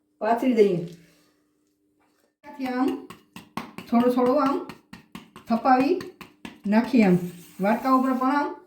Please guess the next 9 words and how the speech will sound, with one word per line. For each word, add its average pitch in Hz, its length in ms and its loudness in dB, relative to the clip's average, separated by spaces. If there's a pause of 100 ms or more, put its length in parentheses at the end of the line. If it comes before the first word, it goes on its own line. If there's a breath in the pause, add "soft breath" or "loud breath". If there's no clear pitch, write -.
(280)
પાછળ 226 360 -4
તેલ 247 180 4
લગાવી 247 320 4
નાખવાનું 233 420 -2 (2250)
અને 202 200 -8
આમને 220 280 -2 (440)
આમ 220 100 2 (100)
થોડું 233 240 2 (400)
પોળું 226 320 2